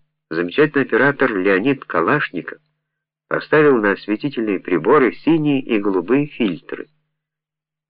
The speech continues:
Снеговые машины включены в электросеть. Все готово. Я командую: «Внимание, приготовились!»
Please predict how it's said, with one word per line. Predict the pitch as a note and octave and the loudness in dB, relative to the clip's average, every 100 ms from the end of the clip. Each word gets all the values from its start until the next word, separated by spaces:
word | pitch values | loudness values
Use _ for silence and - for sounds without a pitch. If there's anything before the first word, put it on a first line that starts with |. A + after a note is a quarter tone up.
| _ _ | _ _
Снеговые | - F2 F#2 G#2+ A2 | -6 0 4 4 4
машины | G#2+ G2 C#3 C3+ B2+ | 2 2 2 2 0
включены | - F#2 F2 F#2 G2+ G#2 | -2 -6 -2 -2 0 0
в | G2+ | -2
электросеть. | G2+ - G2 - - D#2 - - _ _ _ _ _ _ _ | -2 -2 -4 -4 -4 -4 -4 -16 _ _ _ _ _ _ _
Все | _ G2 B2 | _ 0 2
готово. | B2+ B2 F2+ C2+ - _ _ _ _ _ _ _ _ _ _ _ _ | 2 2 0 -2 -6 _ _ _ _ _ _ _ _ _ _ _ _
Я | - E2+ | -4 0
командую: | A2 C3 C#3 C3 C3 C3 A#2+ - | 4 4 4 4 6 6 2 -6
«Внимание, | - E2+ G#2 A2 B2 C3+ C3+ | -8 -4 0 2 4 4 2
приготовились!» | C3 F#2+ F#2 G2 A#2 B2+ C3+ D3 D3+ - | 0 -2 2 4 6 6 4 2 0 -6